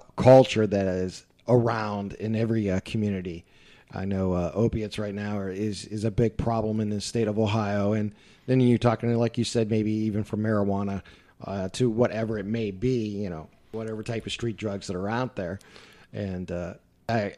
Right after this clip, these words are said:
you know, obviously, let me ask you this. In the courtroom, or in your,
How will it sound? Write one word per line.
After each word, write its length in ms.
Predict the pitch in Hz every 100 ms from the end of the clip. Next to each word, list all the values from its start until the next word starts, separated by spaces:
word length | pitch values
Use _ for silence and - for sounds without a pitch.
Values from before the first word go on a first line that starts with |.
| -
you 80 | 123
know, 160 | 101 73
obviously, 640 | 110 110 113 - 113 110 - - -
let 80 | -
me 100 | 285
ask 160 | 233 -
you 80 |
this. 220 | 233 - - -
In 100 | 165
the 100 | 175
courtroom, 640 | - 208 214 - 113 95 - _ -
or 360 | 147 147 143 156
in 80 |
your, 160 | 151 147